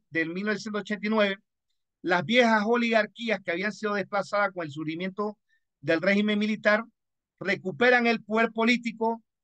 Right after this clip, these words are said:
recuperan el poder económico y ahora son las viejas oligarquías las que nuevamente han retomado el control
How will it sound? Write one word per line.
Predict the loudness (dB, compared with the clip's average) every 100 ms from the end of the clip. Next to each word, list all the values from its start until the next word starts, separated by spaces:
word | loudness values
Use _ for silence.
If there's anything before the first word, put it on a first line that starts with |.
| _ _ _
recuperan | -8 -6 -2 2 4 4
el | 2
poder | 0 0
económico | 0 0 0 0 -2 -2 -4 -2
y | 2
ahora | 4 6 4
son | 0 -4 -2 -4 _ _ _ _ _
las | -2 0 0
viejas | 2 4 6 4
oligarquías | 2 0 0 -2 -2 0
las | -2
que | -6 -8
nuevamente | -2 -2 0 -4 -4 -4
han | -2 -4
retomado | -4 -6 0 2 2
el | -2
control | -4 -8 -6 -6 -6